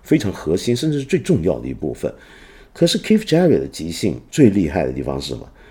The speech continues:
大部分的即兴，你是要拿一个材料、拿一个素材、拿一个主题，然后再慢慢发展、慢慢变化，然后你即兴的去发挥。但是 Keith Jarrett 不同，他的即兴真的是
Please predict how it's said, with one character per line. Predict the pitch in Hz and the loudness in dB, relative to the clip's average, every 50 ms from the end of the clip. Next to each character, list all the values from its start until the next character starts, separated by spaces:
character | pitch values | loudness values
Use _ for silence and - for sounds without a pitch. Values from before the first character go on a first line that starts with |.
| - - - - - - | -20 -20 -20 -20 -20 -4
大 | - - 208 180 | 2 4 4 4
部 | 147 165 | 4 2
分 | 139 143 139 | 2 4 4
的 | 107 87 | 2 2
即 | - - 90 | 0 0 -4
兴， | 82 - 110 80 - - | -2 0 -2 -2 -2 -2
你 | 76 82 | -4 -4
是 | - - | 0 2
要 | 117 101 90 92 - - | 2 2 2 0 -4 -6
拿 | - 92 71 78 95 | -4 -4 -2 0 -2
一 | 104 | 0
个 | 92 87 | 0 -2
材 | - - - 69 64 69 | -4 -4 -6 -6 -4 -2
料、 | 82 98 67 - - - | -2 -2 -2 -2 -4 -6
拿 | 71 78 90 | -4 -2 -2
一 | 92 | -2
个 | 82 | -2
素 | - - - 98 | -2 -2 -2 -2
材、 | 73 - - - 62 55 - - - - - - - - | -2 -4 -8 -10 -10 -10 -12 -16 -20 -20 -20 -20 -16 -10
拿 | 67 73 80 95 | -6 -4 -2 0
一 | 95 | 0
个 | 90 | 0
主 | - - 67 - | -2 -2 -8 -10
题， | - - - 67 64 60 - - - | -10 -8 -8 -8 -8 -8 -10 -12 -14
然 | - - - | -10 -8 -6
后 | 98 | -2
再 | 82 98 | 0 0
慢 | 85 90 87 80 | 2 2 0 0
慢 | 85 80 | -2 -4
发 | 78 - 78 76 82 | -4 -6 -6 -8 -8
展、 | - - - | -8 -8 -8
慢 | 95 80 71 | -6 -6 -6
慢 | 69 69 65 | -6 -6 -6
变 | 60 - 78 - | -4 -4 -4 -4
化， | - - 82 64 - - | -4 -8 -10 -10 -10 -10
然 | - - | -10 -10
后 | 69 | -8
你 | 71 62 | -8 -10
即 | 58 - 76 78 | -10 -8 -8 -6
兴 | 76 - 117 78 | -4 -2 -2 -2
的 | 65 64 | -2 -4
去 | 60 - - | -8 -10 -10
发 | - - 80 82 | -8 -6 -6 -6
挥。 | - - 104 92 - - - - - - - - - | -4 -2 -4 -4 -4 -8 -20 -20 -20 -20 -20 -4 0
但 | - 220 | 2 2
是 | 214 - | 2 2
Keith | - - 226 214 - | 0 0 0 0 2
Jarrett | - 214 214 190 85 71 | 4 4 4 4 4 2
不 | - | 0
同， | - - 67 60 58 - - - - - - - - _ - | -4 -8 -8 -10 -10 -12 -16 -20 -20 -20 -20 -20 -20 _ -10
他 | - - 202 226 | -4 0 4 6
的 | 214 202 | 6 6
即 | - - 69 76 80 | 6 4 0 -4 -2
兴 | - 107 98 - - - - - - - - - - - | 0 0 0 0 0 -6 -18 -20 -20 -20 -20 -20 -14 -2
真 | - - 190 220 233 226 | 4 8 8 10 10 8
的 | 180 127 | 8 6
是 | - - - 135 104 | 6 6 6 6 6